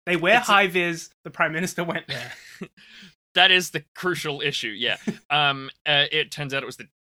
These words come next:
Speaker 2: T I steel fabrication plant. What do they make? Steel
Speaker 1: Steel fabrication.
Speaker 2: items. <laughs> Literally.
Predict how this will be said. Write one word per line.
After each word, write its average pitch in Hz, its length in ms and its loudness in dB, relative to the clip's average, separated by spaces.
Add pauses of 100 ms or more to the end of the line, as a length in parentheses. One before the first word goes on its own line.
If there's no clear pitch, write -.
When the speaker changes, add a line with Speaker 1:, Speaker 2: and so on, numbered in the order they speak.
(120)
Speaker 2:
T 214 320 -4
I 196 420 2
steel 196 500 -8
fabrication 196 720 -2
plant. 101 360 -4 (180)
What 139 140 -4
do 156 60 -6
they 165 160 0
make? 190 460 -4 (800)
Steel - 400 -10
Speaker 1:
Steel 220 280 0
fabrication. 190 520 -2 (160)
Speaker 2:
items. 147 840 -2 (240)
<laughs> - 1200 -8
Literally. 123 480 -4